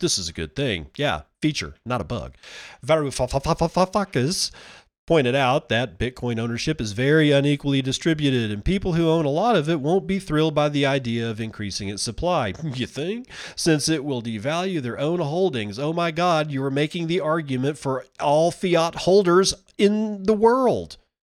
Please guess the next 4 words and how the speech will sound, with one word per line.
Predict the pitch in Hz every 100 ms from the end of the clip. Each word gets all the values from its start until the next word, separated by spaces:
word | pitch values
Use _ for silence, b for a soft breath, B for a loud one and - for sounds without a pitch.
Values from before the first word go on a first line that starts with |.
| _ _ _ _ _ _
That's | 160 170 -
the | -
same | 151 170 160 160 160 165 - _ _
argument. | - 139 147 139 127 110 -